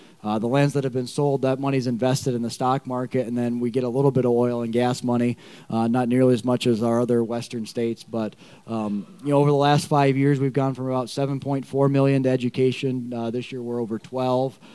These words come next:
Um, and we'll probably be up again, um, in another year just because all, all the areas of the office are, are generating money. But we're able to generate, um, you know, money for, for local schools, and then we still have the property taxes that stay at the local level. And so that's,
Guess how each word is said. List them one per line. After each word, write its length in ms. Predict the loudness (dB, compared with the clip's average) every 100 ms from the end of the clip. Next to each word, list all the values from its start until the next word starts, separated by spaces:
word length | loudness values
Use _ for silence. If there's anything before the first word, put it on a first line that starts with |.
| -20 -10
Um, 340 | -4 -2 -2
and 100 | -2
we'll 120 | -4 -4
probably 280 | -4 -4
be 140 | 0 0
up 160 | 0
again, 420 | -6 -8 -8 -8 -10 -18 -20 -8
um, 320 | -4 0 0
in 100 | 0
another 320 | 2 2 2
year 280 | 4 4 4
just 240 | 0 -4
because 260 | -6 -10 -10
all, 280 | -6 -6 -6
all 200 | -6 -4
the 120 | 0
areas 280 | 2 2 0
of 80 | -2
the 120 | 0
office 500 | 0 0 -2 -6 -6
are, 180 | -8 -8
are 160 | -8
generating 520 | -6 -4 0 0 0 0
money. 280 | 0 0
But 140 | -2 -2
we're 200 | 4 6
able 200 | 6 2
to 60 |
generate, 480 | -4 -4 -2 -2 -4 -8 -20 -20 -10
um, 320 | -8 -6 -10 -10
you 120 | -8
know, 80 | -6
money 320 | -4 -2 -2
for, 340 | -2 -6 -8
for 160 | -6 -2
local 320 | -2 -2 -6
schools, 480 | -8 -2 2 4 4
and 140 | 0
then 100 | -4
we 100 | -4
still 220 | -4 -4 -4
have 140 | -4
the 80 | -6
property 420 | -4 -4 -4 -6
taxes 460 | -6 -10 -12 -14 -14
that 160 | -12
stay 140 | -6 -6
at 120 | -4
the 60 |
local 340 | -2 -2 -2 -4
level. 400 | -4 -4 -4 -6
And 140 | -8
so 120 | -6
that's, 280 | -4 -6 -6